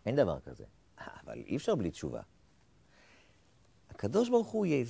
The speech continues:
לפני שעם ישראל יחזור בתשובה, הוא יעשה להם כאלה צרות, לא יחזרו בטוב, יחזרו מתוך הרע. יהיה קשיים, יהיה קשיים, יהיה קשיים, יהיה קשיים, יהיה קשיים. עד שכולם יבינו, אין לנו על מי להישען, אלא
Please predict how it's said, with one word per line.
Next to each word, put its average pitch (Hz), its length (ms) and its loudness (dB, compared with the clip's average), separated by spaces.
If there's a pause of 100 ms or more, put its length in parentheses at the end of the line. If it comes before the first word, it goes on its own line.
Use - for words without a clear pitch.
לפני 185 440 0
שעם 180 300 0
ישראל 160 600 2
יחזור 120 340 0
בתשובה, 196 440 -4
הוא 185 160 -4
יעשה 131 280 -4
להם 196 180 -2
כאלה 180 260 -2
צרות, 175 440 -6
לא 95 80 0
יחזרו 101 340 0
בטוב, 170 500 0 (160)
יחזרו 170 380 2
מתוך 220 340 2
הרע. 214 260 0 (180)
יהיה - 120 -12
קשיים, - 680 -10
יהיה 98 120 -6
קשיים, - 640 -12
יהיה 104 120 -10
קשיים, - 600 -14
יהיה 113 100 -12
קשיים, 135 520 -14
יהיה - 120 -12
קשיים. 151 400 -14 (1400)
עד 165 120 -6
שכולם 202 580 -4
יבינו, 147 520 -2 (220)
אין 175 140 -2
לנו 160 220 -4
על 131 60 -4
מי 139 160 -6
להישען, 123 380 -6 (100)
אלא 190 240 0